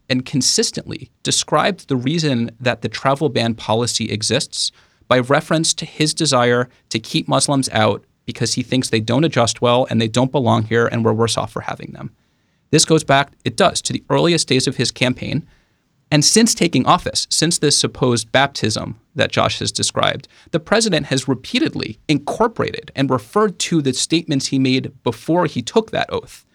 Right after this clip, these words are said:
which in my view means that he has assimilated them and they're just as applicable now as they would be otherwise. The president has just made it clear that what he wanted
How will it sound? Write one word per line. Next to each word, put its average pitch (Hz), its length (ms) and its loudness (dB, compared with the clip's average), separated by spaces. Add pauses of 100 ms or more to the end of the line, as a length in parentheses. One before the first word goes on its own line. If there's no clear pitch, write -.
(380)
which - 200 -2
in 139 180 2
my 156 180 4
view 143 180 0
means 131 380 2
that 113 120 -6
he 131 140 -4
has 120 220 -2
assimilated 120 720 0
them - 180 -6
and 113 100 -2
they're 113 100 0
just 135 260 0
as 139 100 0
applicable 117 540 0
now 113 260 -2
as 120 120 -2
they 117 100 0
would 110 180 -4
be 110 140 -2
otherwise. - 600 -2 (540)
The 175 100 -2
president 202 420 0
has 190 140 -2
just 165 200 -2
made 143 160 0
it 135 220 -4
clear - 420 -6 (200)
that 120 200 0 (140)
what 131 140 -2
he - 180 -4
wanted 160 460 -2